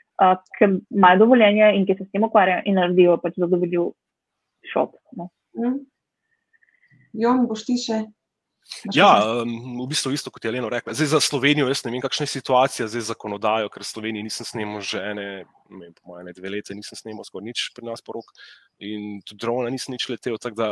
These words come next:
Speaker 3: res ne vem, pa t-, s-, po moje, da jaz ne morem leteti, dokler nimam izpita. Eh, je pa tako ali tako, recimo,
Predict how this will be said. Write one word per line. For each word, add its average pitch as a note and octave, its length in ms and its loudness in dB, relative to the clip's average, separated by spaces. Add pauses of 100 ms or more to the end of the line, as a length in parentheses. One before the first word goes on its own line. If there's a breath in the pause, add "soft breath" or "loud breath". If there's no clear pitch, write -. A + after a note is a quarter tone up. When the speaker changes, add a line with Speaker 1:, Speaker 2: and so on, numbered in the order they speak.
Speaker 3:
res A2 260 -6
ne B2 100 -6
vem, B2 300 -6
pa G#2 200 -8
t-, - 140 -16
s-, - 340 -18 (240)
po - 120 -16
moje, A#2+ 260 2
da G#2 120 -4
jaz G#2+ 260 -6
ne G#2+ 160 -6
morem C#3 280 -8
leteti, B2+ 280 -6
dokler B2 240 -12
nimam A#2+ 240 -16
izpita. A2+ 460 -10 (500 loud breath)
Eh, G#2 360 -2
je A#2+ 80 -2
pa - 100 -8
tako - 180 -6
ali D#3+ 100 2
tako, - 180 -4 (100)
recimo, B2 400 -4